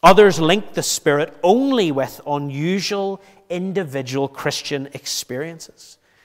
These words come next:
Feelings of emotional highs, seeking visions or new revelations, speaking in tongues, having the power of healing. But even if these things were to come from the Holy Spirit,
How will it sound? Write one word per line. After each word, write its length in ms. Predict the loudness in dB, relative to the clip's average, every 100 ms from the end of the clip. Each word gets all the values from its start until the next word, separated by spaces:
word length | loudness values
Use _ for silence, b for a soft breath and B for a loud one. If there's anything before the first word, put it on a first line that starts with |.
| b
Feelings 500 | b 2 4 4 2
of 120 | 0 0
emotional 500 | 0 -2 -2 -4 -2
highs, 540 | 0 0 0 -4 -6
seeking 480 | -8 -8 -8 -10 -8
visions 760 | -2 -2 -2 -6 -8 -12 -16 B B
or 160 | B -2
new 280 | -2 -2 2
revelations, 760 | 2 2 -2 -4 -4 -6 -6
speaking 340 | -6 -6 -6 -6
in 160 | -10
tongues, 680 | -4 0 0 -2 -12 -14 -16 B B B
having 320 | 4 4 0
the 80 | -4
power 600 | -2 6 8 8 6 4
of 140 | -2
healing. 460 | -6 -6 -4 -6 -14 _ _ _ _ _ _ _ _ _ _ _ _ _
But 160 | -6 -6
even 380 | -2 2 4 4
if 180 | 2 0
these 260 | -2 -2 -2
things 320 | -4 -4 -8
were 520 | -8 0 4 4 4
to 140 | 0
come 280 | -2 0 0
from 160 | -2 -8
the 100 | -8
Holy 280 | -8 -8 -6
Spirit, 400 | -10 -10 -18